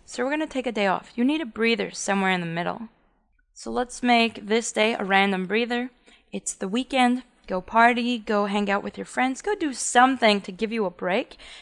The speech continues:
and then continue with your studying so that you're refreshed and ready to go.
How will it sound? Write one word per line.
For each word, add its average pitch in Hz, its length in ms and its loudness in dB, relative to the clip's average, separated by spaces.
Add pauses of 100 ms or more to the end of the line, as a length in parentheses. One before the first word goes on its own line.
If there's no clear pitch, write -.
and 220 160 2
then 214 140 6
continue 202 540 -2
with 180 180 -2
your 175 320 2 (140)
studying 190 580 0 (280)
so 214 200 -2
that 196 260 6
you're 196 140 -2
refreshed 202 600 0
and 185 200 -2
ready 175 220 -2
to 165 80 -8
go. 180 300 -8